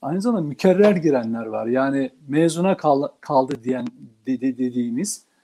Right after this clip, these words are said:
yani bu yıl istediği yeri, e, kazanamayan ama seneye hazırlık yapanlar var. İkincisi bir yerde okuduğu halde sınava girenler var. E, üçüncü, dördüncü klasmanda da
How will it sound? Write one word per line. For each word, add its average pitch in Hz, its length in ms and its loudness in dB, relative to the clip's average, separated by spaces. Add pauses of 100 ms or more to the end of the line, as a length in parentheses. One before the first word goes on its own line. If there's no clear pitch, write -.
(240)
yani 131 440 0
bu 208 100 4
yıl 180 220 4
istediği 170 460 -2
yeri, 160 240 2 (100)
e, 135 580 -4
kazanamayan 160 680 -4
ama 156 500 -8
seneye 165 640 2 (300)
hazırlık 120 460 -4
yapanlar 113 460 -6
var. 185 280 2 (340)
İkincisi 196 560 2
bir 214 120 6
yerde 214 300 4
okuduğu 208 600 0
halde 175 540 2
sınava 127 380 -4
girenler 117 460 -6
var. 208 260 0 (640)
E, - 40 2 (260)
üçüncü, 196 640 -2
dördüncü 220 380 2 (320)
klasmanda 214 600 -2
da 254 300 -2